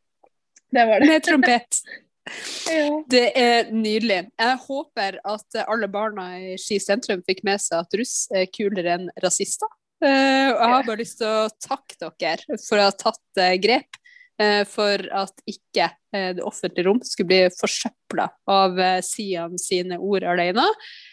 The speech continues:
Speaker 2: eh, og si at jeg er helt ufattelig stolt, eh, over, eh, at, eh, dere har stått for en sånn aksjon, eh, og jeg håper at, eh, alle som har, hører om den, finner mot til å stå imot,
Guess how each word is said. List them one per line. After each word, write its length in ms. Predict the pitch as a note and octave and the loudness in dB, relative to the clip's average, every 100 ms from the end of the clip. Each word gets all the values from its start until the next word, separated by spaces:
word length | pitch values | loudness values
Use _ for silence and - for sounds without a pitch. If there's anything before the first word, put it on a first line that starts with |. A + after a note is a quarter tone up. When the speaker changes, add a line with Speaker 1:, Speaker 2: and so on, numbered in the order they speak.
| _ | _
Speaker 2:
eh, 240 | A#3+ A3 A3 | 0 0 0
og 160 | G#3+ | -6
si 240 | G#3+ - G3+ | -14 -14 -12
at 140 | E3 | -12
jeg 240 | - - F#3 | -8 -4 -4
er 80 | G3 | -4
helt 240 | F#3+ - | -6 -6
ufattelig 720 | - - - - - - C3 | -16 -8 -6 -6 -10 -6 -6
stolt, 460 | - F#3 - - - _ | -2 -4 -4 -12 -14 _
eh, 260 | F#3 F3 E3+ | 0 2 2
over, 580 | F3+ F3 D#3+ D#3+ E3 E3 | 2 0 0 0 0 0
eh, 340 | E3 E3 E3 F3 _ _ _ - | -2 -2 -6 -8 _ _ _ -6
at, 200 | F3+ F#3 | -2 2
eh, 180 | F3 F3+ | 2 4
dere 240 | F3 - | 0 2
har 80 | F3+ | 0
stått 540 | - - - - - | 0 -2 -4 -6 -12
for 160 | - F3+ | -2 0
en 80 | F3 | 2
sånn 360 | - - F#3+ F3+ | 0 0 0 0
aksjon, 560 | F3 - - B3+ E4+ - - - - _ | -2 -2 2 4 4 2 -4 -20 -20 _
eh, 420 | A3+ G#3+ G#3+ G#3 G3+ | 0 2 2 -2 -6
og 340 | - G3+ G3+ | -8 -6 -4
jeg 180 | G3 G3 | -2 -4
håper 600 | - G#3+ G#3+ _ E3 E3 | -6 -10 -10 _ -10 -6
at, 280 | F3 - - | -8 -8 -4
eh, 160 | F3+ F3+ - | -2 -2 -4
alle 400 | F#3+ F#3 D#3+ D#3+ - | 0 2 0 -2 -8
som 400 | - G3+ F3+ F3+ | -10 -4 -4 -2
har, 220 | F3+ F3+ - | 2 2 2
hører 220 | G#3 F3+ | 2 2
om 80 | E3+ | 2
den, 180 | G3 C#4+ - _ - | 2 2 0 _ -12
finner 320 | - F#3+ F#3 | -2 0 0
mot 260 | F3+ F3 - - - | 0 -2 -2 -12 -8
til 160 | F#3+ | -6
å 260 | F#3+ F3 E3+ - | 0 2 2 -2
stå 480 | - - B3+ C4 G#3+ | -10 0 4 4 2
imot, 560 | G3 F#3 F3 E3+ - | -4 -4 -6 -8 -8